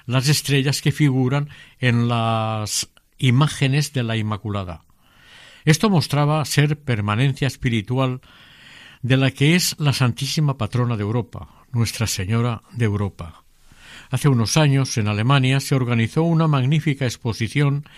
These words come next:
en la que la figura monotemática a contemplar era la figura de la Madre de Dios,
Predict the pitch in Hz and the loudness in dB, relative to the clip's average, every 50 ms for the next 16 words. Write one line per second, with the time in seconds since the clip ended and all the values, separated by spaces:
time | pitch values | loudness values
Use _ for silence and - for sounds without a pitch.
0 | - - - - - - - 131 127 127 131 127 - - 135 120 120 120 - - | -20 -20 -20 -20 -20 -8 -2 0 0 2 0 0 -2 -2 -2 -2 -2 -2 0 0
1 | 139 135 165 185 180 175 165 - - 156 156 135 143 139 127 123 120 - 117 127 | 0 2 2 2 0 0 -2 -4 -8 -10 -4 0 2 2 2 2 0 0 0 2
2 | 151 160 143 151 135 120 - 120 113 107 - 160 160 151 - 123 113 107 101 131 | 2 0 0 0 -2 0 0 -2 -2 0 0 0 0 2 2 0 0 0 -2 -2
3 | 139 143 131 143 - - - - - - - 139 147 160 156 151 135 - - 113 | -2 -2 -2 -4 -8 -16 -20 -20 -18 -6 -2 0 2 2 2 2 0 0 0 0
4 | 110 123 143 143 156 147 127 120 107 98 92 101 117 131 135 135 131 131 131 135 | 0 2 2 2 2 0 0 0 -2 -2 -2 0 0 0 0 0 0 0 0 0
5 | 123 123 127 110 92 - - - - - | 0 0 0 -2 -2 -4 -8 -14 -14 -16